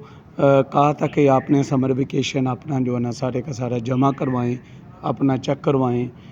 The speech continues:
اس کے علاوہ ہم نے کلاس کی صفائی ستھرائی کو بھی دیکھ لیا تھا اور سارا پلانڈ کر لیا تھا کہ ہم نے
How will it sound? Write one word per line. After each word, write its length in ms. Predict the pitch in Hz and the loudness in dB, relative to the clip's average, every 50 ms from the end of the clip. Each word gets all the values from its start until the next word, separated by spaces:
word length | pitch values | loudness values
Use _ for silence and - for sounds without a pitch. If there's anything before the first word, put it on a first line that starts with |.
| - - - | -20 -8 -4
اس 120 | - 170 - | -4 -4 0
کے 120 | - - | 0 2
علاوہ 340 | 180 175 170 165 175 170 170 | 4 4 4 4 4 2 2
ہم 140 | 165 160 151 | 2 2 2
نے 260 | 151 151 151 156 156 147 - | 2 2 2 2 0 0 0
کلاس 320 | 147 143 139 139 139 131 | 0 2 4 4 2 2
کی 160 | - - 151 | 0 -2 -2
صفائی 320 | 131 - - 147 143 135 131 | -2 -4 -2 -2 0 0 0
ستھرائی 500 | - - 160 143 - 151 135 131 127 127 | -2 -6 -12 -8 -2 0 0 2 2 0
کو 180 | 135 - 147 | 0 -2 0
بھی 140 | 131 135 139 | 0 2 2
دیکھ 280 | 131 139 131 127 - 156 | 4 2 2 2 2 0
لیا 260 | 143 131 131 131 127 | 0 2 2 0 0
تھا 260 | 123 147 135 120 123 - - - - - - - - | -2 -4 -4 -6 -6 -8 -14 -20 -20 -20 -20 -6 0
اور 160 | - 156 156 | 2 2 2
سارا 340 | 156 - 156 151 147 156 151 | 2 2 2 2 4 4 2
پلانڈ 640 | 151 - - - - 165 151 151 151 156 160 165 | 2 0 -6 -2 2 4 4 6 6 6 4 4
کر 160 | 165 196 175 143 | 4 4 2 4
لیا 260 | 139 135 135 143 139 | 4 4 4 4 4
تھا 140 | 139 151 139 | 2 0 -2
کہ 180 | 131 - 143 | 0 2 2
ہم 180 | 135 135 131 135 | 2 4 4 4
نے 240 | 139 139 143 143 | 4 4 4 2